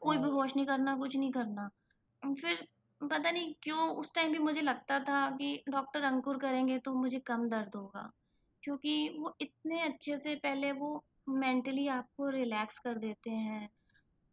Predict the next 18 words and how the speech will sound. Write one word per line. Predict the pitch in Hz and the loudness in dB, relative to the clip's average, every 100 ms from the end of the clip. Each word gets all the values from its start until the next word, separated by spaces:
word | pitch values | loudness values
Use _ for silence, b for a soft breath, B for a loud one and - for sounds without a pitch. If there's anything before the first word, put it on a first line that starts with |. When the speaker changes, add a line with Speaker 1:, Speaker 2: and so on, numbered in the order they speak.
| _ | _
Speaker 1:
सच | 302 302 294 | -4 -4 -2
में | 285 | 0
ऐसा | 262 277 320 | 0 0 0
लगता | 294 254 294 | 0 -2 -2
है | 294 | -2
कि | 294 | 0
उनके | 294 311 | 0 0
हाथों | 254 220 214 262 | 0 -2 0 0
में | 262 | 2
भी | 254 | 2
जादू | 254 214 190 208 | 0 -2 -4 -8
है। | 190 - _ _ _ _ _ _ _ _ | -10 -12 _ _ _ _ _ _ _ _
मतलब, | 262 269 311 311 _ | -4 0 -2 -2 _
एक | 302 - - | -6 -6 -4
इम्पॉसिबल | 285 302 - 277 302 311 302 | 0 0 2 0 0 -2 -4
चीज़ | - 277 277 269 | -2 0 0 0
है | 233 | 0
ना, | 240 220 | -2 -4